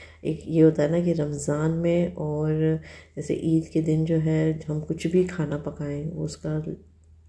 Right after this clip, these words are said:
टेस्ट जो होता है वो अलग ही होता है, मतलब जो नॉर्मल दिनों में हमें नहीं मिलेगा।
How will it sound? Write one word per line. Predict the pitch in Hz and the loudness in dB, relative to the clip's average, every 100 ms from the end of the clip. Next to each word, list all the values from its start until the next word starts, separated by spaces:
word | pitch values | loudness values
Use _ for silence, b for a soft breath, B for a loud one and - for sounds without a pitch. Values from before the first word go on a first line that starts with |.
| - | 2
टेस्ट | 156 165 175 - | 6 8 6 -2
जो | 156 160 | -2 0
होता | 143 143 156 | 0 -4 -4
है | 156 | -4
वो | 151 160 - 147 | -4 -6 -4 2
अलग | 147 160 | 8 8
ही | 165 160 | 6 0
होता | 143 143 139 | -2 -6 -10
है, | - B B B B B | -12 B B B B B
मतलब | 160 165 170 | 2 4 4
जो | 165 | 4
नॉर्मल | 156 151 151 160 | 4 2 4 6
दिनों | 156 156 151 | 6 4 2
में | 156 | 0
हमें | 151 143 147 | 0 -2 -2
नहीं | 143 143 143 | -2 -2 -2
मिलेगा। | 143 143 151 | -2 -4 -4